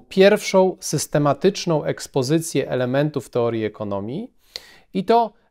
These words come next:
elementów teorii ekonomii, które w wielu miejscach oderwane są od normatywnego teoretyzowania, oderwane są od aktywizmu politycznego, od opowiadania się za konkretnymi politycznymi rozwiązaniami.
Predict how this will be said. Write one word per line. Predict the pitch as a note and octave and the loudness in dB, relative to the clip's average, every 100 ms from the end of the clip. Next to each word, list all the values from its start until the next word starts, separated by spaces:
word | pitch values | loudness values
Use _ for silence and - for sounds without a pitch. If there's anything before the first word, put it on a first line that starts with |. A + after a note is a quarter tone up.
| _ | _
elementów | F#3 F#3 G3+ A#3 A3+ - | 2 4 4 4 0 0
teorii | G#3 G3 F#3+ | 4 4 4
ekonomii, | E3+ E3 E3+ F3+ G3+ B3 A#3 | 2 2 2 2 0 -4 -8
które | - F3+ F#3 - | -4 2 2 0
w | D3 A#2+ | -8 -6
wielu | C#3 G3 G#3 | 2 4 4
miejscach | F#3 F3+ E3+ - F3+ D#3+ - | 4 2 0 2 2 2 -2
oderwane | - C#3+ C#3+ C3 D#3 D#3+ D3 | -2 2 2 4 2 2 0
są | - C3 B2+ C3 - | 2 4 4 4 -2
od | - C3 - - _ _ _ | -4 -4 -4 -20 _ _ _
normatywnego | A#2+ D3+ F3+ E3+ D3 C3+ D3 C#3+ C#3 | -4 0 2 0 -2 -2 0 0 0
teoretyzowania, | C3 B2+ B2 A#2+ A#2 B2+ G#2 F#2 - _ _ _ | 2 0 -2 -2 0 0 0 -6 -12 _ _ _
oderwane | C#3 C3+ B2+ D3+ D#3 D3 | -2 0 4 4 4 2
są | - C3+ C3+ C#3 - _ _ | 2 2 2 0 -8 _ _
od | C#3 - | -4 0
aktywizmu | - - C#3+ F#3 E3 D3+ | -2 0 0 2 2 2
politycznego, | C#3 A2 A2 - A2 G2 F#2 - | 2 -2 -4 -8 -6 -6 -6 -2
od | C3 - - | -2 -2 -8
opowiadania | C#3+ B2 A#2+ C3+ C3+ | -6 -2 -2 0 -2
się | B2+ A#2+ | -4 -4
za | A#2+ | -4
konkretnymi | C3 A#2+ C#3 C#3 D3+ D3+ | -4 -2 -2 2 2 2
politycznymi | - C3 B2 C3+ - B2+ B2 | 0 -2 -2 -6 -6 -4 -4
rozwiązaniami. | A#2+ A#2 A2+ A2 G#2 F2+ | -4 -4 -6 -4 -4 -6